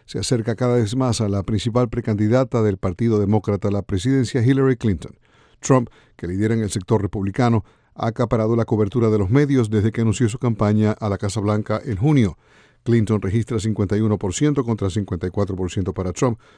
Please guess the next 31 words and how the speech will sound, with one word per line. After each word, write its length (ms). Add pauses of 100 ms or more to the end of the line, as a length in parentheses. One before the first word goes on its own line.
(160)
lo 80
que 80
vuelve 280
la 80
campaña 680
hacia 340
las 100
presidenciales 600
dos 100
mil 160
dieciséis 480
mucho 320
más 240
competitiva. 840 (640)
El 80
senador 320
demócrata 500
Robert 300
Menéndez 380
de 80
Nueva 200
Jersey 320
dice 280
que 80
votará 400
contra 360
el 60
acuerdo 320
nuclear 480
con 180
Irán, 300